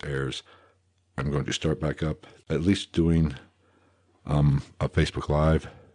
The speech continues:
recording session of the episode, but I'm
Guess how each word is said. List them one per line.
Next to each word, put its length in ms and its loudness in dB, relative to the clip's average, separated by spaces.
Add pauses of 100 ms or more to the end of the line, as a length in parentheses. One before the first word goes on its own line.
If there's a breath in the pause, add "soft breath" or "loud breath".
recording 520 2
session 520 -2
of 320 -6 (340)
the 120 -2
episode, 400 -2 (440 loud breath)
but 100 -6
I'm 100 -6